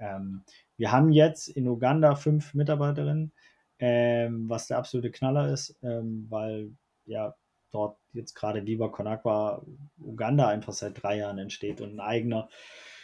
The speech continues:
Kosmos wird, ein eigenes Social Business jetzt bekommt mit Sprouts, also Wasserfiltern, ähm,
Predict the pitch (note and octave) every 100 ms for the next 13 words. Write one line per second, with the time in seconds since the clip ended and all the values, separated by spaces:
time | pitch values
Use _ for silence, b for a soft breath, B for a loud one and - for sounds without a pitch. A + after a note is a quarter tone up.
0 | B B B B B _ - C#3+ F#3+ F#3+
1 | F3+ D3 D3 E3 D#3+ D#3+ C#3 E3 E3 D3+
2 | E3 D3 C#3+ D#3+ E3 C#3+ D3+ C#3 - C#3+
3 | C#3+ D3 C#3+ C3+ C3+ - C3 D3 C#3+ -
4 | C3 C3 C3 C3 B2+ C#3 C#3+ B2+ C3+ B2+
5 | B2+ B2 B2 B2 B2 A#2 A#2 A#2 A2+ A2
6 | B2 C3 B2+